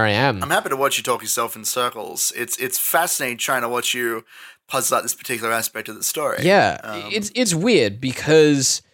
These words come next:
Speaker 1: part of me wants to say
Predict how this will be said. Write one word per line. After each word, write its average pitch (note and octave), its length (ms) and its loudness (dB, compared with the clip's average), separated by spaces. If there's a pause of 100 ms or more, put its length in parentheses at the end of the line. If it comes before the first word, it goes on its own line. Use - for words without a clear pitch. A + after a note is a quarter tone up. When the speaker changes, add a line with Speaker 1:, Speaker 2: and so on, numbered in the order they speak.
(480)
Speaker 1:
part G#3+ 340 6
of G3+ 140 0
me F#2+ 380 -4 (640)
wants B2 500 0
to - 80 0
say F2 540 2